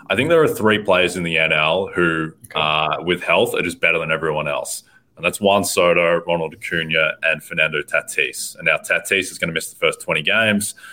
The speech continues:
Speaker 1: with a suspension, which is also gonna impact his chances even beyond, uh, the twenty missed games. So I certainly would not be betting Tatis now because there is a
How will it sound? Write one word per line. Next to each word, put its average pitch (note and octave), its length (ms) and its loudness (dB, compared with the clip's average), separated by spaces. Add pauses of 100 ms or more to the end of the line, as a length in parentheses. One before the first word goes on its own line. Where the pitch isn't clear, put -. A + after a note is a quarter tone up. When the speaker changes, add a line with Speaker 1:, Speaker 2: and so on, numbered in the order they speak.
(160)
Speaker 1:
with F2 120 0
a D#2+ 40 -4
suspension, G2+ 920 0
which - 140 -16
is - 60 -8
also D#2+ 200 -2
gonna D#2 220 -2
impact D#2+ 380 -4
his - 120 -20
chances G#2+ 540 -2
even D2+ 240 -8
beyond, D#2+ 440 -2 (460)
uh, D#2 400 2
the - 60 -12
twenty E2 300 -6
missed D#2+ 320 -6
games. E2+ 400 0
So E2+ 240 2
I - 60 -2
certainly G2 280 -2
would F2 120 -4
not - 120 -2
be - 100 -10
betting D#2+ 340 -4
Tatis - 560 -4
now E2+ 300 0
because - 380 -8
there D#2+ 220 2
is D#2+ 120 -6
a D2+ 240 0